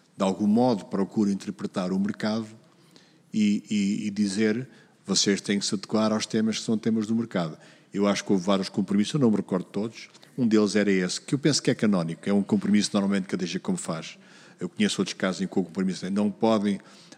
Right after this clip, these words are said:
não podem utilizar práticas, como vão receber dinheiro do est-, dinheiro público, não podem utilizar esse dinheiro para fazer, para pagar aos depósitos mais do que o normal no mercado. Eu penso que e-, esta é, é um pouco a lógica. Se, se, se a instituição vai receber,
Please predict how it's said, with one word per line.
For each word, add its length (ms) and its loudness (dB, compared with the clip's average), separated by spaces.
não 160 0
podem 440 2
utilizar 540 -2
práticas, 600 -4
como 200 -2
vão 140 0
receber 380 -2
dinheiro 280 -2
do 60 -8
est-, 200 -10
dinheiro 300 -4
público, 540 -2
não 160 2
podem 320 2
utilizar 400 0
esse 240 -4
dinheiro 240 2
para 140 -4
fazer, 360 -2
para 120 -4
pagar 300 -2
aos 120 -2
depósitos 440 -4
mais 200 -2
do 80 -6
que 120 -6
o 40 2
normal 340 -2
no 100 -2
mercado. 440 -4
Eu 100 -6
penso 320 0
que 160 -12
e-, 80 -4
esta 260 0
é, 300 2
é 80 0
um 100 0
pouco 300 0
a 40 2
lógica. 580 0
Se, 200 -2
se, 240 -2
se 140 -2
a 40 2
instituição 540 -2
vai 140 0
receber, 500 0